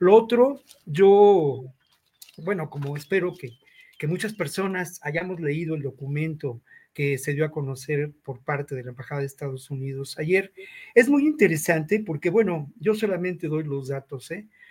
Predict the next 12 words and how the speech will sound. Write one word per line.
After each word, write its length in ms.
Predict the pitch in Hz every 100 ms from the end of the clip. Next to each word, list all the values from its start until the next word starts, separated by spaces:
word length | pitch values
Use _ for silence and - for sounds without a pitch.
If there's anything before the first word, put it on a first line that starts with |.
| _
No 120 | 165 185
me 120 | 160
caso 300 | 165 160 170
con 180 | 143 143
ellos, 340 | 156 180 -
pero 200 | 143 135
los 220 | 131 135 135
doy. 260 | 151 147 - _ -
Según 400 | - 208 247 277
esto, 300 | 262 - 240
este 200 | 226 226
documento, 840 | 180 156 175 185 196 202 202 -